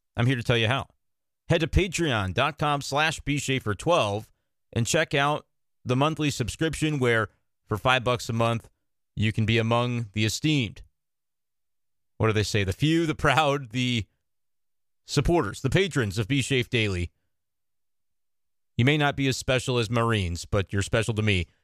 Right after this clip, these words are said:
And appreciate you, Mark, for hopping on board within the last couple of days as a patron on patreon dot com. And really, it's just a way to commit your support to the show you already listen to. But as time goes on, I'll have more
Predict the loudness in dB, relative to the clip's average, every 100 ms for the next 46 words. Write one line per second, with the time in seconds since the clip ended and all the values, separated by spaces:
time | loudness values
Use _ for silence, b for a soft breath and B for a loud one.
0 | _ _ _ -2 0 0 0 0 0 -2
1 | -2 0 2 2 -2 -8 -4 0 0 -4
2 | _ 0 0 2 0 2 0 0 0 -2
3 | -2 0 0 -2 -4 -2 0 0 0 0
4 | -6 -14 _ _ _ _ _ 0 2 0
5 | 2 2 2 0 2 0 0 0 0 0
6 | 0 2 0 2 2 2 0 -2 -4 0
7 | 2 2 0 -2 0 0 -4 _ _ _
8 | _ _ _ _ _ _ _ _ -2 2
9 | 2 2 -2 -2 -2 0 -2 -2 -2 0
10 | 0 2 2 2 2 2 0 -2 -2 -4
11 | -2 -2 2 2 2 _ _ _ _ -6
12 | -2 0 0 2 0 0 0 0 0 0
13 | 0 0 0 2 0